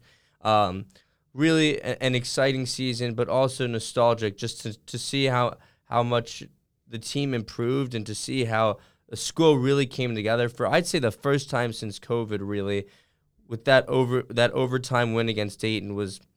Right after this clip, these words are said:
I would say, the, the best Vanderbilt sporting event since covid. And who knows, if, if Vanderbilt were maybe to have lost in the first round of the N C A A tournament, you don't get an opportunity like this.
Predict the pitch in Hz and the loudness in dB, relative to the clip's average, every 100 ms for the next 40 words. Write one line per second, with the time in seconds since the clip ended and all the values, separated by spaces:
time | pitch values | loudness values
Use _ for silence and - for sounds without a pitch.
0 | _ _ - 123 127 - 120 110 101 117 | _ _ 2 4 4 2 2 2 -2 -6
1 | - 110 123 127 110 113 120 110 104 - | -8 2 4 4 2 2 2 0 -2 -2
2 | 113 113 107 98 95 80 - 104 98 - | 0 2 2 0 -2 -2 -6 -6 -6 -2
3 | 98 101 107 101 95 95 95 _ _ _ | 0 0 0 0 -2 -4 -8 _ _ _
4 | _ _ _ _ _ 180 165 156 185 123 | _ _ _ _ _ -2 4 6 6 4
5 | 120 - 131 113 127 156 190 170 135 127 | 2 -2 -4 -2 0 0 2 0 2 2
6 | 135 147 135 127 107 101 107 135 175 - | 2 2 2 2 0 0 4 4 4 0
7 | 127 113 - 117 107 - 104 98 95 98 | -4 -4 0 2 2 0 0 0 -2 -4
8 | 95 95 98 92 - 95 95 98 95 131 | -4 -4 -4 -4 -4 -4 -4 -4 -4 -2
9 | 208 143 120 170 143 98 90 90 - 95 | -2 -2 -2 0 0 -2 -4 -8 -8 -8
10 | 90 90 85 87 - - - | -6 -8 -8 -10 -12 -14 -14